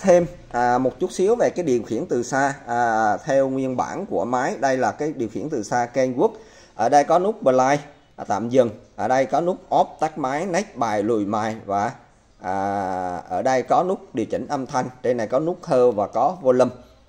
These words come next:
à, các bạn ha. Rồi, à, điều khiển từ xa và tai nghe. À, điều khiển từ xa và tai nghe hoạt động tốt các bạn ha. Tai nghe, à, sử dụng tốt và có một cái bộ nguồn.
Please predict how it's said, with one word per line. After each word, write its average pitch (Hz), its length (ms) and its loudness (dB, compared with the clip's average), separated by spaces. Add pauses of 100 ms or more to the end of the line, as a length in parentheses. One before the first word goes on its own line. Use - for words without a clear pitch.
(140)
à, 117 120 -6
các 139 120 0
bạn 101 200 -2
ha. 143 120 4 (360)
Rồi, 107 180 4 (220)
à, 101 160 -4
điều 101 140 -4
khiển 101 220 -8
từ 127 140 -4
xa 113 260 0
và 104 120 0
tai 113 200 -2
nghe. 113 200 -4 (640)
À, 120 300 6
điều 135 140 2
khiển 143 200 -2
từ 160 100 2
xa 151 200 4
và 139 120 6
tai 131 180 0
nghe 139 200 0
hoạt 113 220 -4
động 90 240 -6
tốt 127 240 4
các 180 100 -6
bạn 101 140 0
ha. 120 120 0 (180)
Tai 113 180 0
nghe, 117 220 -2 (260)
à, 95 200 -4
sử 95 240 -8
dụng 90 240 0
tốt - 420 0
và 95 160 -4
có 107 180 2
một 131 280 -6
cái 107 140 -2
bộ 95 280 -4
nguồn. 104 260 0